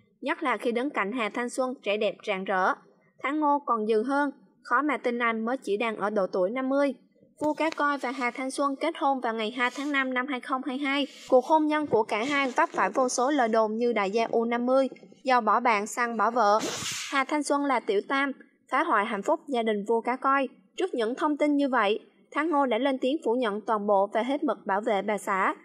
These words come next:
Anh khẳng định, "Nhiều người tưởng tôi giàu lên từ nghề cá coi, nhưng rất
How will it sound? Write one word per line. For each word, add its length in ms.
Anh 140
khẳng 240
định, 200
"Nhiều 160
người 200
tưởng 260
tôi 160
giàu 260
lên 220
từ 200
nghề 160
cá 180
coi, 340
nhưng 180
rất 160